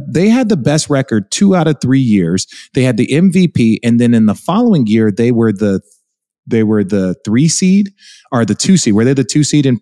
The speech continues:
Brooklyn was the three? No, no, no. They were the three because Brooklyn had game seven at home. So they were the three seed.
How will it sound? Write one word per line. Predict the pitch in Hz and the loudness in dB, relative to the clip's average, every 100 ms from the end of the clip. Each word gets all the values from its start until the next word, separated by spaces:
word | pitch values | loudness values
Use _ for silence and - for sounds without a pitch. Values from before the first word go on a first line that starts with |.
| - | -4
Brooklyn | 131 123 123 | -4 -2 0
was | 120 | 0
the | 107 | -2
three? | - 117 135 160 _ _ _ _ _ - | -2 0 0 -2 _ _ _ _ _ -6
No, | 117 123 | -2 0
no, | 123 | 0
no. | 117 | 0
They | 92 117 | 0 0
were | 120 | 0
the | 107 | -2
three | - 113 101 | -2 -2 0
because | 90 92 101 | -2 -2 -4
Brooklyn | - 113 - 104 | -2 -4 -2 -2
had | 101 90 | -2 -4
game | 101 95 | -2 -2
seven | - 92 90 | -2 -4 -4
at | 85 | -6
home. | 92 78 90 | -6 -10 -10
So | - | -8
they | 87 110 | -4 0
were | 131 131 | 0 0
the | 110 | -2
three | - 123 151 | -2 -2 -2
seed. | - 78 - | -2 -6 -10